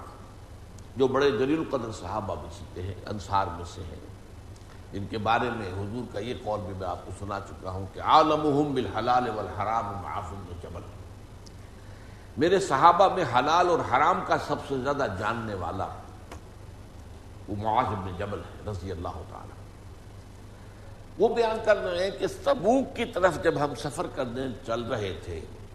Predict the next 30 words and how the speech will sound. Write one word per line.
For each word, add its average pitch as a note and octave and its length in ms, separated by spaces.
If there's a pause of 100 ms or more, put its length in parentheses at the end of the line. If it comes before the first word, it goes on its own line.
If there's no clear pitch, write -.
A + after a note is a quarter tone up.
(260)
حضور G#2 340
کے F#2 60
ساتھ، - 380
اور F#2+ 60
آپ G2 260
کو F#2+ 60
علم G#2 140
میں A2 160
ہونا G2 180 (140)
چاہیے G#2+ 300
کہ A#2+ 60
اس A2 220
وقت A#2+ 220
حضور A#2 340
کے F#2 140
ساتھ G2 200 (140)
تیس G#3+ 340
ہزار A2 240 (100)
کا F#2+ 60
لشکر G2 300
تھا، - 200 (1700)
تو D#3 80
صورتحال G3+ 640
یہ F#3+ 60
ہوتی F3 340
تھی F3+ 140
کہ D3+ 80
رات D3 360
بھر F#3 120
سفر - 260